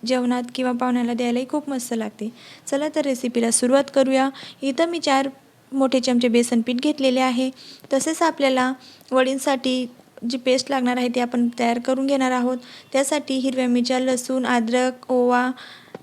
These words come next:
जिरे यांची आपल्याला मिक्सरमधून पेस्ट करून घ्यायची आहे. मिक्सरच्या भांड्यामध्ये मिरची, कोथिंबीर, लसूण, आले, तसेच जिरा,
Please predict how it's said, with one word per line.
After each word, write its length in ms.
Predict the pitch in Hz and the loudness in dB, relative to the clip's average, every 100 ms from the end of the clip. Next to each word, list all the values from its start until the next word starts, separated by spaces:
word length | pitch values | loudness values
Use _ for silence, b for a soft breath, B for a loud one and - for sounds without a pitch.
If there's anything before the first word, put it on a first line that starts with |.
| - | -6
जिरे 240 | 240 262 262 | 0 2 2
यांची 240 | 247 254 | 2 0
आपल्याला 400 | 247 254 247 254 | 0 2 2 2
मिक्सरमधून 680 | 254 254 269 254 247 247 247 | 0 -2 -2 0 0 0 0
पेस्ट 340 | 262 277 - | 2 0 2
करून 260 | 294 277 285 | 2 2 2
घ्यायची 300 | 285 247 262 | 0 2 2
आहे. 340 | 254 254 262 - B B B B B - - - - _ - _ _ - _ - - - _ 285 | 2 2 -2 -6 B B B B B -20 -20 -20 -20 _ -20 _ _ -20 _ -20 -20 -20 _ -6
मिक्सरच्या 400 | 277 285 254 262 | -2 0 2 2
भांड्यामध्ये 560 | 262 254 247 254 254 | 2 2 0 2 2
मिरची, 440 | 254 254 240 262 254 | 2 0 0 -2 0
कोथिंबीर, 720 | 269 262 269 254 254 254 254 - - 269 | 0 0 0 0 0 -2 -4 -10 -12 0
लसूण, 580 | 262 262 - 262 254 254 - | 0 2 0 0 0 -4 -4
आले, 460 | 254 254 254 254 254 - _ - - B B B B B _ - | 0 2 2 2 -4 -14 _ -20 -20 B B B B B _ -2
तसेच 340 | 262 262 269 247 233 | 0 2 0 -2 -4
जिरा, 460 | 247 254 262 262 | 0 2 4 2